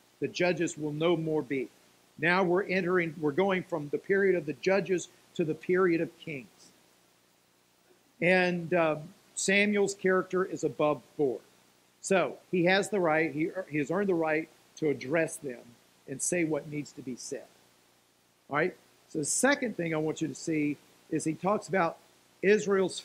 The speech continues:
foolish or failed past, verses six through twelve.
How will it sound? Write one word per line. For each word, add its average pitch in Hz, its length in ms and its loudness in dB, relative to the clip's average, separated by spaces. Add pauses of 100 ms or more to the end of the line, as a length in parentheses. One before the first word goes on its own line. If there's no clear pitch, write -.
(120)
foolish 220 500 4
or 143 140 -6 (100)
failed 185 320 0 (160)
past, 143 480 -10 (880)
verses 175 380 0
six - 280 -8
through 151 240 -6
twelve. 123 280 -10